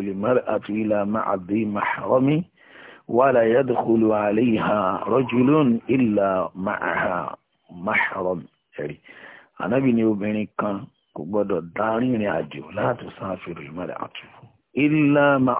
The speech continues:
ذي محرم، àyàfi pẹ̀lú ẹni tó jẹ́ eléèwọ̀ rẹ̀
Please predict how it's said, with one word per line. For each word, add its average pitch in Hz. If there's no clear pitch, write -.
ذي 110
محرم، 110
àyàfi 98
pẹ̀lú 104
ẹni 113
tó 127
jẹ́ 127
eléèwọ̀ 117
rẹ̀ 90